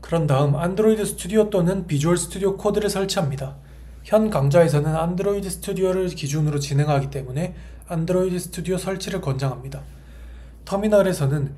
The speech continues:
해당 브루 인스톨 명령어를 통해 안드로이드 스튜디오를 설치할 수 있습니다. 안드로이드 스튜디오가 설치되었다면 플러터 에스디케이를 설치할 차례입니다. 해당 사이트를 통해 직접 파일을 다운로드할 수도 있고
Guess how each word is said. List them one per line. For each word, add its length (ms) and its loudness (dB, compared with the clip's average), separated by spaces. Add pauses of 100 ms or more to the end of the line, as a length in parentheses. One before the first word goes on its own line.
(160)
해당 320 4
브루 260 2
인스톨 420 0
명령어를 500 4
통해 180 2
안드로이드 460 0
스튜디오를 500 -4
설치할 380 -2
수 100 -6
있습니다. 400 -8 (4000)
안드로이드 480 4
스튜디오가 480 4
설치되었다면 920 0
플러터 320 0
에스디케이를 720 -2
설치할 420 -2
차례입니다. 640 -2 (960)
해당 260 6
사이트를 460 4
통해 260 2
직접 380 0
파일을 340 2
다운로드할 480 0
수도 160 -6
있고 440 -6